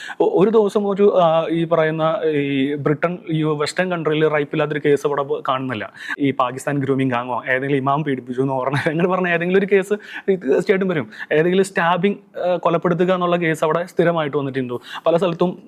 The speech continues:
ആ, ബോംബ് പൊട്ടിക്കുക, കാറിടിച്ച് കൊലപ്പെടുത്തുക എന്നുള്ള കേസുകളൊക്കെ അവിടെ സ്ഥിരമായിട്ട് വന്നുകൊണ്ടിരിക്കുകയാണ്. അപ്പോൾ ഇങ്ങനത്തെ ഒരു അവസ്ഥയിൽ ഇവരെ കൊണ്ട് പൊറുതിമുട്ടിയൊരു, ഒരു നാട് തീർച്ചയായിട്ടും ഇവരെ പറഞ്ഞേക്കുന്നതോടൊപ്പം എന്ത് സംഭവിക്കും? നമ്മുടെ നാട്ടിൽ നിന്ന് പോയ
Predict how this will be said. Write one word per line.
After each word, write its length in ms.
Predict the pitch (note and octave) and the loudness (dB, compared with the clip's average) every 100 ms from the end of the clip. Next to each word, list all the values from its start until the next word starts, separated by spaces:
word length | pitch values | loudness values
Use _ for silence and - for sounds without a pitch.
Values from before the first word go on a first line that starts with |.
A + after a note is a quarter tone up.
| D#3+ | 0
ആ, 40 | |
ബോംബ് 260 | D#3+ D#3+ E3+ | 4 4 2
പൊട്ടിക്കുക, 300 | D#3+ D#3+ D#3 | 0 0 2
കാറിടിച്ച് 320 | D3 D#3 D#3+ | 2 2 2
കൊലപ്പെടുത്തുക 480 | E3 D3+ D3 C#3 D#3 | 0 0 0 0 0
എന്നുള്ള 200 | D#3+ D3+ | 0 0
കേസുകളൊക്കെ 520 | D3+ C#3+ D3+ D3+ C#3 | 2 2 2 0 0
അവിടെ 180 | D3+ D#3 | 0 0
സ്ഥിരമായിട്ട് 920 | - - E3+ A3+ C4 C4 F#3 E3+ A3+ C#4+ _ | -2 0 2 4 2 2 0 2 0 0 _
വന്നുകൊണ്ടിരിക്കുകയാണ്. 880 | D3 D3+ D#3+ E3+ E3+ F3 D3 C#3+ A2 - - - - | -2 0 2 0 2 0 0 0 -2 -8 -16 -12 -2
അപ്പോൾ 280 | D#3+ F#3+ E3+ | 0 2 2
ഇങ്ങനത്തെ 300 | E3 F3+ G#3+ | 2 0 2
ഒരു 80 | B3 | 2
അവസ്ഥയിൽ 340 | G3 - F#3+ | 2 0 2
ഇവരെ 420 | G3+ G3+ D#3+ E3 G3 | 4 2 0 0 0
കൊണ്ട് 220 | G#3 G3+ | 2 2
പൊറുതിമുട്ടിയൊരു, 760 | G3 E3+ G#3 G3 F#3+ F#3 G3+ - | 0 0 0 2 2 2 2 0
ഒരു 160 | F3 G3 | 0 2
നാട് 520 | D#3+ C3+ F#3 E3 D3+ - - C#3+ | 2 2 2 0 -4 -6 -4 0
തീർച്ചയായിട്ടും 640 | D#3 - F#3+ E3+ D#3+ F3+ | 0 0 2 2 0 0
ഇവരെ 340 | F3+ D3 A3 B3 | 0 2 2 2
പറഞ്ഞേക്കുന്നതോടൊപ്പം 680 | A#3 F3+ F3 E3+ F3 E3 C#3+ | 2 0 -2 -2 0 0 0
എന്ത് 100 | D#3 | 0
സംഭവിക്കും? 440 | E3 C#3+ C#3 C#3+ C#3+ - _ | 0 2 2 2 -4 -10 _
നമ്മുടെ 260 | D3 C#3 G#3 | 0 0 2
നാട്ടിൽ 280 | G#3 D3 D3 | 0 0 0
നിന്ന് 100 | E3+ | 2
പോയ 320 | D3 A#2+ | 0 0